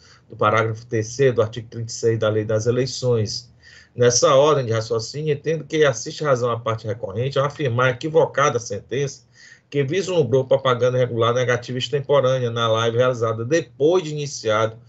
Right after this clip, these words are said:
o período eleitoral daquele pleito, sancionando a conduta dos representados. Inaugurado o período eleitoral, não há que se falar em extemporaneidade da propaganda,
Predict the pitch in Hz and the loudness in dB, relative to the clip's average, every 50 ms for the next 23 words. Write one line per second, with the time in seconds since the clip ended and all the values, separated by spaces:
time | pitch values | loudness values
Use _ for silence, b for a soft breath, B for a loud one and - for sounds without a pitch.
0 | b b b b b b - - - 127 117 113 120 117 123 120 120 120 120 117 | b b b b b b -14 0 4 4 4 4 2 2 2 2 2 2 0 0
1 | 123 113 107 107 107 107 110 104 - - 120 117 117 - - 113 120 123 123 123 | 0 0 2 2 2 2 0 -2 -2 -6 -10 -12 -12 -6 0 2 4 4 4 2
2 | 117 - - - - - 110 110 113 - 123 120 117 113 113 117 113 117 110 - | 0 -4 -14 -16 -12 -10 -10 -8 -8 -4 -4 -2 -2 -2 -2 0 -2 -2 -2 -2
3 | 123 117 107 104 107 104 - 110 101 104 110 110 104 104 117 113 - - 117 117 | -4 -4 -2 -2 -6 -2 -2 -2 -2 -2 -6 -6 0 0 0 0 2 4 4 4
4 | 113 120 147 147 - - 90 85 82 82 - - - B B B B B B B | 4 2 -2 -2 -2 -4 -6 -6 -6 -10 -12 -18 -20 B B B B B B B
5 | B - 113 113 120 123 127 123 131 131 127 131 131 131 123 123 - 113 107 107 | B -6 -2 2 2 2 4 4 4 4 6 6 4 2 2 0 0 0 0 0
6 | 104 104 104 110 117 120 117 143 139 135 135 135 143 135 135 131 135 139 139 - | -2 0 0 0 0 0 0 0 2 2 2 2 0 0 -2 -2 -2 -4 -4 -6
7 | - - 151 - - 143 131 127 135 135 139 135 139 143 143 - - 147 147 - | -8 -10 -10 -6 -2 2 2 4 2 2 0 -2 -4 -4 -4 -4 -4 -4 -2 -2
8 | 135 135 139 135 139 151 147 123 110 123 123 123 120 127 123 131 127 120 - 139 | -2 -2 -2 -2 0 -2 -2 0 0 2 2 2 2 0 0 0 -2 0 0 0
9 | 139 131 120 127 131 131 127 117 104 - | 0 0 0 -2 0 0 0 -2 -2 -4